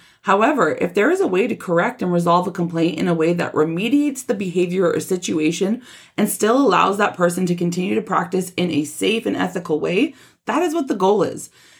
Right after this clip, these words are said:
M L Ts are an important part of the healthcare system, and we want as many people to stay in the profession as possible, as long as they can do so safely.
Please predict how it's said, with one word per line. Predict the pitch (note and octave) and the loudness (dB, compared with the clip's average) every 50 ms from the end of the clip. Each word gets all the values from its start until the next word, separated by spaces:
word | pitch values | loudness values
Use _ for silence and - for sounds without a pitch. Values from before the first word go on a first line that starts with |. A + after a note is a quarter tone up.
| _ _ - | _ _ -2
M | F#3+ A#3+ C4 | 0 2 2
L | D4 E4 - | 2 2 0
Ts | - - A3+ A3+ A3+ - | -2 -2 -2 -2 -2 0
are | - - | 0 0
an | F#3+ F#3 | 0 0
important | F3 F3 E3+ - G3+ G#3+ - C4+ B3 - | 0 -2 -2 -2 -2 0 0 0 -2 -2
part | - F3 F3 F3 E3+ | 0 0 0 0 0
of | E3+ | -2
the | E3+ F3 | -4 -2
healthcare | F3 F3 E3+ E3+ - - F3 E3+ E3+ | 0 0 -2 -2 -2 -2 -2 -2 -2
system, | - - F3 E3+ - - C#3+ A#2 A#2 - - - - _ _ _ | -2 -4 -4 -4 -4 -4 -4 -4 -6 -10 -14 -20 -20 _ _ _
and | - G3+ | -2 0
we | A3+ B3+ | 2 4
want | C#4 D4 D4 D4 - | 4 4 2 0 -2
as | A#3+ A3 | -6 -4
many | A3+ A3+ A3+ C4 D4 D4+ | 0 2 2 4 2 2
people | C4+ B3+ A#3+ G#3+ - A3 | 2 0 -2 -2 -4 -4
to | G3 F#3 | -4 -4
stay | F3 F3 F#3 E3 | -4 -2 -2 0
in | E3+ | 0
the | F3 | 0
profession | F3 F3 E3 D3+ - D#3 D#3+ E3+ - D#3 | -2 -4 -8 -8 -6 -6 -6 -6 -6 -8
as | - - | -8 -8
possible, | - - - F#3 F#3+ G#3 - G#3 G3 G#3+ G#3+ A3+ A3 - _ - _ _ _ - | -10 -6 -2 -2 -2 -2 -2 -4 -4 -4 -4 -4 -6 -10 _ -20 _ _ _ -2
as | A#3 A3+ | 0 0
long | A3 A3+ A3+ A#3+ C4+ D4+ | 2 2 4 4 4 4
as | E4+ E4 C#4 | 4 2 2
they | C#4+ C#4 B3+ | 0 0 0
can | C4+ - C4 A3+ | 2 0 0 0
do | F#3 F#3+ G3 F#3+ F#3+ | 0 -2 -2 -2 -2
so | F#3 - F#3+ | -2 -2 -4
safely. | G3+ F3+ - - C#4 C#3 - - - B2 - - - | -4 -4 -2 0 0 0 -2 -4 -6 -8 -10 -12 -16